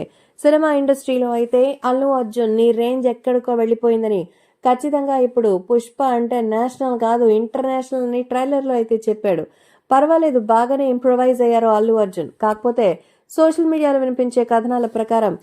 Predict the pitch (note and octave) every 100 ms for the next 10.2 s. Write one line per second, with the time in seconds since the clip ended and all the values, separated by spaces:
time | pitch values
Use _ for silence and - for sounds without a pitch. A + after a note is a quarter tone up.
0 | _ _ - A#3 C4 D#4 D4 C4+ B3 B3+
1 | A#3+ A3+ A3 A3+ A3 G#3+ G#3 A3 A3+ A#3
2 | A#3 G#3+ D#3+ - A3+ A3+ G#3 F#3+ A3 A#3+
3 | A#3 A3+ A3 A#3+ G#3+ G#3+ G3+ G3 F3 -
4 | - _ _ - B3 D4 C#4 B3+ C4+ D#4+
5 | F4 D4+ D4 C#4 B3+ A3+ B3 B3+ A#3+ A#3+
6 | A3+ A3 A3 A3 G#3 G3+ D#3 - _ _
7 | - B3 D4 D#4+ D#4 C4+ C4+ D4 D4+ D4+
8 | C4+ C4+ C#4 C4+ C4 C4+ C4 B3+ B3 G3+
9 | E3+ - A3 B3 B3+ C4 A#3+ A#3 A3 A#3+
10 | A#3+